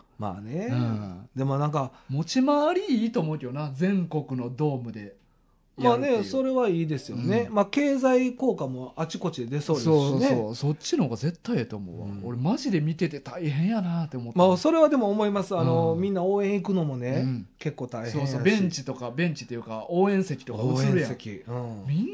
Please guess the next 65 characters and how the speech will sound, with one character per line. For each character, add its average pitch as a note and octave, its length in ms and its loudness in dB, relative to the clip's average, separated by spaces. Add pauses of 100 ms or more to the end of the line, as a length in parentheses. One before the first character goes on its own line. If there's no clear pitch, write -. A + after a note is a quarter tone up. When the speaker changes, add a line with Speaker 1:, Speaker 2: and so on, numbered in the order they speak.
Speaker 2:
ん - 20 -6
な D3+ 280 0
も C3+ 140 -4
う - 20 -4
し - 200 -4
ん D3 120 -2
ど D3+ 100 0
そ D#3+ 180 0
う C#3 40 2
や B2 60 -2
ん。 B2+ 80 -4
マ D3 140 2
ス - 160 -8
ク C3+ 120 -8
し - 100 -12
て A#2+ 120 -6
ず B2+ 200 -6
ー C3 160 0
っ - 40 -4
と。 A2 80 -16
Speaker 1:
ま G#2 260 -6
あ - 20 -14
ね。 F3+ 460 -4
Speaker 2:
う A2+ 320 -6
ん。 - 20 -8
Speaker 1:
で D3+ 80 0
も C3+ 160 0
ね、 C3 160 -2
僕 B2+ 280 -4
ね、 D3 300 0
今 E3 240 2
回 D#3 180 2
あ B2 80 -4
の、 B2 220 -8 (200)
高 B2+ 160 0
校 D3 120 4
野 E3 100 2
球 C3+ 160 -2
結 D3+ 120 -2
構 C3 140 -4
見 D3+ 120 2
て F#3 120 4
る F3 80 2
ん D3+ 60 0
で A#2+ 60 -6
す - 80 -18
け G2+ 100 -14
ど、 C3 200 -2
Speaker 2:
う B2 60 0
ん。 G2 100 -6 (1160)
Speaker 1:
応 C#4+ 340 4
援 D4 180 4
団 C3 280 2
の A#2 120 -6
人 A#2 240 -6
ら G#2 100 -10
す - 200 -8
ご G3 160 4
な F3 80 2
い A2+ 40 -4
で G2+ 60 -12
す - 100 -16
か？ - 140 -20 (140)
Speaker 2:
う - 20 -8
ん。 A2+ 260 -8